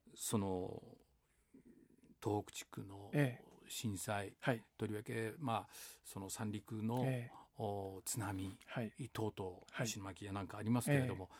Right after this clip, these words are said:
Speaker 2: え。
Speaker 1: あの震災の地区だとどんな新聞があるんですか？
Speaker 2: えーと、我々で言うと盛岡とですね、
Speaker 1: 盛岡。
Speaker 2: 仙台、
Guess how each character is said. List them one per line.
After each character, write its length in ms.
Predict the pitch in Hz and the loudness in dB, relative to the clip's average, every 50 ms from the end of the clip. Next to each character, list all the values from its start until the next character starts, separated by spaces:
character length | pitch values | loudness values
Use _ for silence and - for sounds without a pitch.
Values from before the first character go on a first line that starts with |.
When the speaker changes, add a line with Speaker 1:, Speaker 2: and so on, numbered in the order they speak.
| - - | -18 -18
Speaker 2:
え。 40 | - - _ _ _ _ _ | -20 -20 _ _ _ _ _
Speaker 1:
あ 140 | - 151 175 | 6 8 8
の 120 | 202 202 | 8 6
震 300 | 165 - - 220 214 202 | 6 6 6 6 6 6
災 320 | - - - - 190 196 190 | 4 2 0 2 4 4 4
の 120 | 175 151 | 4 4
地 120 | - - | 2 2
区 120 | - - 165 | 2 4 4
だ 120 | 117 110 | 4 2
と 160 | - - 98 95 - | 0 -2 -4 0 4
ど 120 | 127 120 | 6 8
ん 60 | 117 | 8
な 80 | 123 117 | 8 6
新 220 | - - 131 120 | 4 2 0 2
聞 140 | 113 113 110 | 2 2 2
が 80 | 107 101 | 2 2
あ 40 | |
る 60 | - - | 2 4
ん 40 | |
で 100 | 156 151 | 6 6
す 80 | 151 147 | 6 6
か？ 80 | - 143 | 4 4
Speaker 2:
え 20 | |
ー 20 | |
と、 0 | |
我 60 | 143 156 | 6 8
々 140 | 175 185 180 | 8 10 10
で 100 | 180 180 | 10 10
言 100 | 170 165 | 10 10
う 20 | |
と 100 | - 151 | 8 6
盛 340 | 131 131 135 139 143 156 175 | 6 6 8 10 12 12 12
岡 220 | 175 147 - 127 113 | 12 10 8 2 -6
と 120 | - - | -8 -10
で 100 | - - | -14 -12
す 140 | - - - | -8 -4 -4
ね、 120 | 120 104 - | -4 -2 0
Speaker 1:
盛 160 | 123 131 139 | 0 0 0
岡。 260 | 127 - - - - - | 0 -2 -2 -2 2 4
Speaker 2:
仙 260 | - - 156 143 131 | 8 8 10 8 8
台、 200 | 120 107 107 - | 6 2 -4 -8